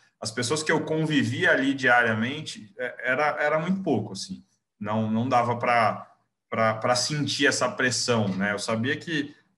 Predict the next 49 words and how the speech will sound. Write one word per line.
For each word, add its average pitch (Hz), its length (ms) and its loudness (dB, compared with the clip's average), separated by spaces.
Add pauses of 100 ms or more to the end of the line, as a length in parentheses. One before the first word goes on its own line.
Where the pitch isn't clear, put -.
que, 117 220 -2
que 117 160 -10
tinha - 280 -2
alguma 123 280 0
coisa 120 220 -4
diferente 151 480 -2
quando 185 320 2
vinha 180 280 0 (120)
algo 165 280 4
externo, 120 600 2
né? 98 160 2
Quando 104 180 -6
alguém 110 300 -4
que 120 80 -10
não 131 280 0
era 143 220 4
do 131 160 -8
mundo 120 300 -6
do 123 120 -14
tênis 135 560 -4 (300)
vinha 139 240 2
me 135 80 4
abordar 147 600 4
e - 80 2
aí 170 60 2
falava 147 520 2
sobre 135 260 -6
essa 131 180 -4
relação, 131 640 0
por 113 140 -2
que 120 120 -2
que 117 100 -6
eu 127 40 -6
não 131 100 -6
joguei 131 240 -2
bola 127 380 -2
e 143 40 -10
tal. 95 380 -2 (360)
E, 131 40 -4
na 165 120 4
verdade, 226 280 6
eu 240 120 2
paro 240 300 4
de 208 60 -2
jogar 190 220 4
tênis 190 260 2
pra 214 240 2
jogar 202 240 4
futebol, 107 640 -4